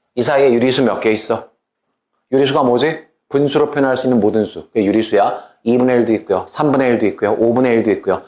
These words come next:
백일분의 일 도 있고요. 백칠분의 일 도 있고요. 무수히 많다.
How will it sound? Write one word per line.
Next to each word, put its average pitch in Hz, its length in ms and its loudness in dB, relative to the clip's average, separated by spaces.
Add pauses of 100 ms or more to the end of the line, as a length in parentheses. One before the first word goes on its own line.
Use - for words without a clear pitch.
(200)
백일분의 120 580 0
일 101 140 0
도 104 100 0
있고요. 85 340 -2 (160)
백칠분의 120 580 0
일 98 140 2
도 101 80 0
있고요. 80 380 -2 (280)
무수히 80 320 -4
많다. - 340 -6